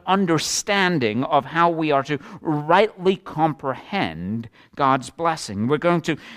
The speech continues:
uh, come across, if you like, some answers to some questions like,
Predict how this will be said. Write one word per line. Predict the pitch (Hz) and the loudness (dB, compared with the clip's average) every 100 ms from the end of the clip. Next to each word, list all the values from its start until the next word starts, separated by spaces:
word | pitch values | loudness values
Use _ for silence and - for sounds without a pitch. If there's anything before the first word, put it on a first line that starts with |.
| 202 | -12
uh, | - 151 156 170 180 165 | -2 2 2 2 -2 -4
come | - 214 214 | 0 4 4
across, | - - 185 160 - | 2 2 4 4 2
if | 156 | -8
you | 160 | -4
like, | 147 151 | -2 -2
some | 170 156 - | -4 -8 -6
answers | 170 220 - - 151 139 | -2 -2 -4 -2 -2 -2
to | - 175 | -6 -8
some | - 156 | -4 -2
questions | 139 - 185 - - 113 95 98 120 - | -4 -6 -8 -8 -12 -8 -8 -8 -12 -8
like, | 143 143 139 _ | -2 -2 -2 _